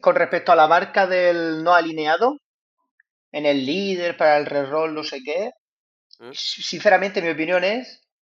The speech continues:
Speaker 1: mierda. No alineado, jamás. Si lo vas a llevar al cuerpo a cuerpo para que aguante más Nargel, y si quieres que sea una picadora de carne porque el otro tiene esas ocho heridas,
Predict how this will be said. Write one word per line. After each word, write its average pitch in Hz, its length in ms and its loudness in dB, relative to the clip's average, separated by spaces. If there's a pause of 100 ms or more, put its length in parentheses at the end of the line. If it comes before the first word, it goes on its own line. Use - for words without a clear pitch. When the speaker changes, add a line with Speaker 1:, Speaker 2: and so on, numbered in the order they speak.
(400)
Speaker 1:
mierda. 156 560 -2 (720)
No 170 120 0
alineado, 208 680 4
jamás. 151 540 0 (640)
Si 165 340 -10
lo 165 120 4
vas 202 200 6
a 202 60 4
llevar 190 220 8
al 185 140 4
cuerpo 180 240 0
a 160 80 4
cuerpo 165 320 -2
para 151 200 4
que 151 80 2
aguante 147 400 0
más 143 200 2
Nargel, 233 540 0
y 165 160 -10
si 135 520 -14 (540)
quieres 185 360 4
que 170 140 -6
sea 180 140 0
una 160 180 4
picadora 156 340 6
de 147 160 6
carne 151 360 4
porque 143 240 -4
el 143 40 0
otro 151 200 -2
tiene 143 200 -4
esas 151 200 -6
ocho 151 220 -8
heridas, 220 340 0